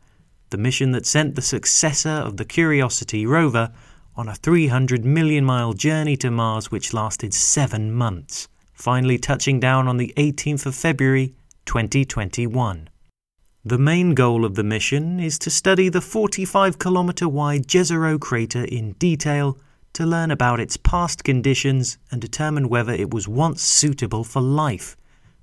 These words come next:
and possibly to discover signs that life did indeed once exist there. Jezero is the site of a suspected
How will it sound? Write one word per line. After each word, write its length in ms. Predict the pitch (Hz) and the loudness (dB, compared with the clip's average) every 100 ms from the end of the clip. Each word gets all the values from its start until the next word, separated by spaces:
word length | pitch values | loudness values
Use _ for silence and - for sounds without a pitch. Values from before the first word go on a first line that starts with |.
| - | -14
and 160 | 92 - | -4 0
possibly 480 | - 147 113 101 107 | 0 0 0 0 -2
to 120 | 120 | -4
discover 380 | 120 - 131 120 | -6 -4 -2 0
signs 440 | - 156 156 151 | 0 0 0 -2
that 140 | 170 | -2
life 480 | 139 143 156 143 - - - | 0 2 0 -2 -10 -20 -2
did 160 | 160 160 | 2 4
indeed 400 | 147 135 123 123 | 2 2 2 2
once 320 | 123 127 - | 0 0 0
exist 500 | 120 101 120 - - | -2 -2 -2 -4 -8
there. 300 | 95 90 85 - - _ _ _ _ _ _ _ - | -8 -10 -14 -20 -20 _ _ _ _ _ _ _ -2
Jezero 580 | 127 143 143 143 147 143 | 2 2 4 4 4 4
is 120 | 127 | 2
the 100 | 127 | -2
site 380 | - 139 139 135 | 0 2 0 -2
of 100 | 117 | -2
a 60 | |
suspected 760 | - 127 - 147 - - 139 | -2 -2 -2 -2 -4 -2 -2